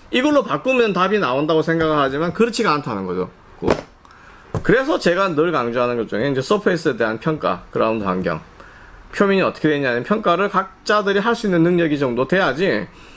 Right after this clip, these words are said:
축구화를 선택하는 거나 안목이라든지 이런 것들이 더 생길 수 있다, 이렇게 보는 거거든요.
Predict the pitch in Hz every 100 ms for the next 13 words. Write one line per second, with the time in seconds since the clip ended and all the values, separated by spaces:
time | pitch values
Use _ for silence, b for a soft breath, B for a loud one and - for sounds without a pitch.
0 | B B - 233 247 214 196 185 156 -
1 | 180 170 175 180 170 160 151 143 143 110
2 | 123 156 170 156 127 127 131 151 127 127
3 | 151 147 - 113 110 135 170 139 113 95
4 | 104 113 104 92 90 90 98 147